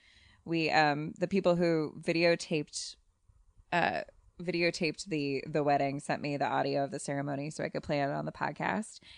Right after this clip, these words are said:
And I'm very excited for you guys to hear that. Um, I also, I'm very, uh, thank you guys for reaching out and sending me such sweet emails. Um, I discovered that a lot of my emails were be-,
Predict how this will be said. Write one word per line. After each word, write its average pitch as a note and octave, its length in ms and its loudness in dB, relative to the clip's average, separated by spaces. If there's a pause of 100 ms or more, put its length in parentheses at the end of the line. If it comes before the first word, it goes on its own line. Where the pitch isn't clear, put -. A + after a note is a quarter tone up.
(220)
And D#3 180 -2
I'm D#3+ 60 0
very D3+ 220 4
excited D#3 400 4
for D#3+ 100 -4
you D#3 120 0
guys D#3 280 0
to D3+ 80 -6
hear D3+ 260 -2
that. F#3+ 560 -2 (480)
Um, E3+ 500 4 (140)
I E3 320 8
also, E3+ 760 6 (140)
I'm E3+ 100 2
very, G3+ 460 4 (120)
uh, D#3 600 6 (200)
thank E3 200 0
you F3+ 80 2
guys E3+ 360 6
for D3+ 640 2
reaching D#3 340 -2
out D3+ 200 2
and D3+ 100 -2
sending C#3+ 220 -2
me C#3 260 -2 (100)
such - 520 -6
sweet C#3+ 540 -6 (460)
emails. D3+ 760 0 (100)
Um, D3 540 2 (340)
I D#3+ 500 10
discovered A3+ 460 6
that E3+ 120 6
a E3 40 6
lot F3 200 8
of F3+ 40 4
my E3+ 100 4
emails D3+ 360 0
were D3 80 0
be-, C#3+ 160 -2